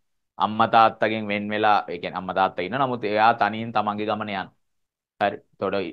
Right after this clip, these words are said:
මොන බ්ලේම් එක ආවත් හරි. ඉතින් ඌ මාර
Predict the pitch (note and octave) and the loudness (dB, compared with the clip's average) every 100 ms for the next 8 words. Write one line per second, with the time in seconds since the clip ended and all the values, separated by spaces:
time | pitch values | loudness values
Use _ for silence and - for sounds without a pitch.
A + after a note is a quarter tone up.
0 | - - G#2+ B2+ C3 C3 C3 B2+ B2+ C3+ | -12 -8 -2 0 4 4 4 2 6 8
1 | D3 D3 - _ _ - G#2 G#2 _ _ | 8 4 -2 _ _ -6 -4 -4 _ _
2 | _ _ _ - C#3+ D3 D3 - C3 D3+ | _ _ _ -14 -12 -10 -8 -4 -2 0
3 | D3 - - B2+ D3 | -2 -6 -4 4 4